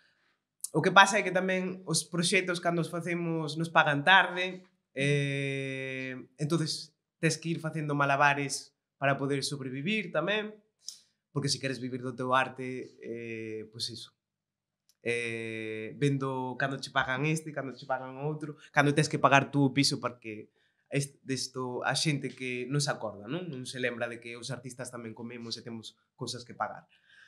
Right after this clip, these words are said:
Em, pero eso, estes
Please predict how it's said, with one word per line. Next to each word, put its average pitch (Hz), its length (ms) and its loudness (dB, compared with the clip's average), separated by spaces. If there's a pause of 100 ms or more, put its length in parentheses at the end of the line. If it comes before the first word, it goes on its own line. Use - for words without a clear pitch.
(680)
Em, 147 1600 4 (720)
pero 160 160 4
eso, 196 240 4
estes 226 400 -2